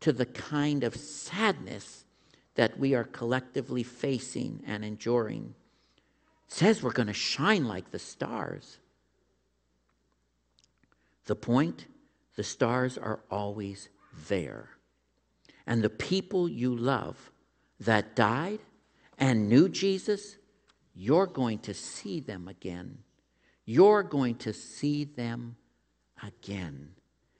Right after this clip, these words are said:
Shiny and new. And what is it about stars? They're always there, whether you can see them or not. You're gonna see them healthy. You're gonna see them holy. You're going to see them happy forever.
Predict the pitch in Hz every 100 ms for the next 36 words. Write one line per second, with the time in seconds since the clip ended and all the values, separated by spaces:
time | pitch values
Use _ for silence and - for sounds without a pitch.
0 | - - - - 151 180 185 202 226 -
1 | 110 104 110 123 156 254 294 - - _
2 | _ _ _ _ _ _ 139 170 233 254
3 | - - - 233 262 160 123 110 110 104
4 | - - 135 113 50 64 - - _ _
5 | _ _ _ _ _ _ - 143 160 175
6 | 180 170 - - - 196 151 127 127 135
7 | 139 143 135 - - 117 117 156 156 113
8 | 87 82 95 - _ _ _ _ - 117
9 | 117 104 - 104 - - 123 117 107 101
10 | 101 101 101 101 - _ _ _ _ _
11 | _ _ _ _ _ _ _ _ - 120
12 | 160 131 104 - 117 98 90 90 110 147
13 | - 175 131 104 101 92 - 101 92 92
14 | - 143 151 151 135 107 120 113 - -
15 | 131 113 104 92 117 139 175 156 - 143
16 | 113 110 98